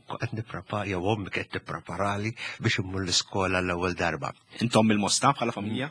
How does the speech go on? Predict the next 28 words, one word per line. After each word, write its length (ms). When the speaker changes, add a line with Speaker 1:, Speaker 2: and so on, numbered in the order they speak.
Speaker 1:
Eh, 240
mill-Mosta. 640
Ehm, 560
imbagħad, 560
eh, 300
stage 420
two, 240
kont 280
mur, 340
ehm, 540
il-, 420
l-iskola 600
li 240
hemm 220
għadem 480
ta' 140
Groni 340
Estate. 560
Ehm, 560
u 140
ovvjament 400
bqajt 200
tiela 460
dak 160
iż-żmien 300
sa 160
standard 500
four, 400